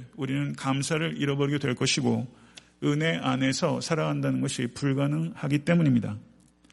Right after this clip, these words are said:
이 장 일 절을 보게 되면 사도 바울은 "너희의 허물과 죄로 죽었던 너희를 살리셨도다"라고 선언하고 있습니다. 성도 여러분, 인간은 육적으로 태어날 때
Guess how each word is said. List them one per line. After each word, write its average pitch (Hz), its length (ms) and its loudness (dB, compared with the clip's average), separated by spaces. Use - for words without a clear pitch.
이 151 140 6
장 165 180 6
일 143 140 4
절을 160 300 2
보게 139 180 2
되면 131 580 0
사도 160 240 2
바울은 139 560 2
"너희의 135 640 2
허물과 165 760 0
죄로 147 460 2
죽었던 131 720 -2
너희를 135 500 0
살리셨도다"라고 143 1800 -4
선언하고 165 440 0
있습니다. 113 380 -4
성도 160 260 0
여러분, 151 560 0
인간은 165 480 4
육적으로 151 840 2
태어날 175 460 2
때 113 280 0